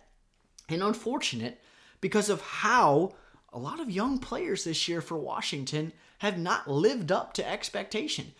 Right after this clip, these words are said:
Because it's not just, you could say, Sim-, Sam Howell, even though we saw the flashes. I've talked about Emmanuel Forbes all year long. It's a shame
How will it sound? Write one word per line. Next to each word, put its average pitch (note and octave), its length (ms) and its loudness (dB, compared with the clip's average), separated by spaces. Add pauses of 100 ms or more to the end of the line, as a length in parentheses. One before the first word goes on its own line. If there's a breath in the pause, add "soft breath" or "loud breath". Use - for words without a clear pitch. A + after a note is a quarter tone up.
(100)
Because A3+ 300 6
it's A#3 180 2
not A#3+ 240 4
just, A#3 400 6
you G3 80 2
could E3+ 180 0
say, G#3 280 6
Sim-, D#3+ 440 2
Sam F#3 280 2
Howell, E3 420 6 (360 loud breath)
even A#3 320 10
though A3 140 10
we F#3+ 160 4
saw F#3 220 4
the F3 100 -2
flashes. D3+ 600 -4 (640 soft breath)
I've - 80 -14
talked G#3+ 320 2
about G#3 180 12
Emmanuel G#3 400 8
Forbes G#3 540 4 (280 soft breath)
all G3 220 10
year A3 240 6
long. G#3 340 0 (520 soft breath)
It's G#3+ 240 6
a B3 100 8
shame A#3+ 540 4